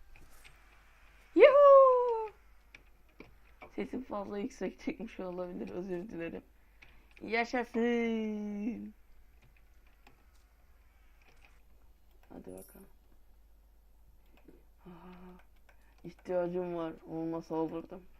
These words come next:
<laughs> Zaten ben... Hey! Gıcıklar ya, o kadar ilişkimizi yükselttik, onlar diyor, olmaz.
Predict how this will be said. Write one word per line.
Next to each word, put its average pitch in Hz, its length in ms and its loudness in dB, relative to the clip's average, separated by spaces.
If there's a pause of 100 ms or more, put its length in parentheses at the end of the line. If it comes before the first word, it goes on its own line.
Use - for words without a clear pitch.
<laughs> 226 100 -2 (1120)
Zaten 196 320 -10
ben... 190 200 -10 (200)
Hey! 240 420 -4 (2500)
Gıcıklar 294 540 -2
ya, 240 280 -2
o 269 160 -6
kadar 277 320 -2 (260)
ilişkimizi 262 760 -10
yükselttik, - 680 -8
onlar 247 480 -6
diyor, 240 320 -2
olmaz. 240 560 -4